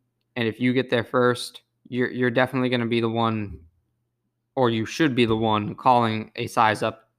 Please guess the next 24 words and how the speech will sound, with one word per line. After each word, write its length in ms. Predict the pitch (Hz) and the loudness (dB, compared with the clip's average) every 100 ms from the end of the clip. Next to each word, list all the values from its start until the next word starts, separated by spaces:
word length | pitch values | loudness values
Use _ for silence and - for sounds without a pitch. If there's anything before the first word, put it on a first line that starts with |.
| _ _ - - | _ _ -20 -6
to 100 | 147 | 2
let, 240 | 143 143 - - - _ | 4 2 -2 -20 -20 _
let 240 | 143 143 - | 0 2 2
them 180 | 131 123 | 2 4
know 220 | 123 113 | 4 4
what 180 | 113 - | 0 0
they 140 | 107 | 0
have, 320 | 113 110 104 | 4 4 0
'cause 500 | - _ _ _ 135 | -8 _ _ _ -4
you 60 | 135 | 0
can't 200 | 185 151 | 0 0
just 160 | 139 | 0
leave 140 | 151 135 | 2 2
everybody 340 | 131 127 123 | 2 2 4
out 120 | 123 | 2
in 40 | 113 | 2
the 60 | |
dark. 360 | - 120 107 - _ _ _ _ _ _ _ _ - | 2 2 2 -4 _ _ _ _ _ _ _ _ -8
Uh, 360 | 113 107 107 | -4 -2 -2
so 160 | - 151 | -2 0
the 120 | 185 | 0
incident 360 | 214 214 190 156 | 0 -2 0 2
I 160 | 160 | 2
had, 420 | 156 147 143 143 | 4 4 4 0